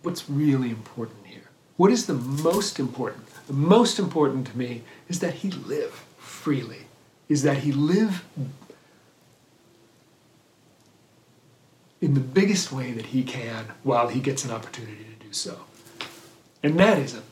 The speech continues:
whole other world than, "Well, you should do this, or you shouldn't do that."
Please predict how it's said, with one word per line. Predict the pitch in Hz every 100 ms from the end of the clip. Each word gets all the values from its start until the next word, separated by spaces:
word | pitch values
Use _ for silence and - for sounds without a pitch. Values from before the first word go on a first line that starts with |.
| -
whole | - 202 196 175
other | 143 123
world | 123 120 104 101 - _ -
than, | 123 113 113 - - -
"Well, | 135 123
you | 175
should | - 151 139
do | 170 170
this, | 175 220 - 131
or |
you | 127 131
shouldn't | - 175 180 147
do | 156 156
that." | 175 -